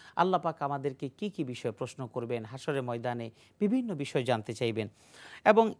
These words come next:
এই সাতাশতম পারা যখন শুরু হয়েছে, সেখানেও, আহ, আল্লাহ পাক রব্বুল আলামিন রাসূলদের ব্যাপারে কিছু কথা বলেছেন, আহ, যে ম-, ম-, বিভিন্ন যুগে নবীদেরকে পাঠানো হয়েছে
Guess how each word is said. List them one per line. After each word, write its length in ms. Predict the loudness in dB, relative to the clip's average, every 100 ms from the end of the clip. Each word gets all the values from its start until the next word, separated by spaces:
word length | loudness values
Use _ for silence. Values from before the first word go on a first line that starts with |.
| 4
এই 360 | 6 8 4 -4
সাতাশতম 640 | -6 0 2 2 4 2 8
পারা 240 | 8 8
যখন 280 | 4 -2 -4
শুরু 220 | 2 4
হয়েছে, 280 | 4 4 0
সেখানেও, 600 | -2 0 4 4 6 2
আহ, 800 | -2 -12 -20 -20 -2 2 4 6
আল্লাহ 180 | 4
পাক 240 | 6 4 2
রব্বুল 240 | 2 4
আলামিন 400 | 4 4 0 -4
রাসূলদের 600 | -2 -2 0 0 2 0
ব্যাপারে 340 | 0 -2 -4 -6
কিছু 260 | -8 -6
কথা 240 | -4 -2 0
বলেছেন, 440 | 0 -2 -4 -6
আহ, 600 | -10 -20 -18 -2 2 2
যে 200 | 2 0
ম-, 260 | -2 -6 -6
ম-, 320 | -2 0 0 -2
বিভিন্ন 400 | -2 -2 0 0
যুগে 420 | -2 0 0 0
নবীদেরকে 500 | -4 -2 -4 -4 -4
পাঠানো 380 | -2 -4 -2 -2
হয়েছে 420 | -2 -2 -4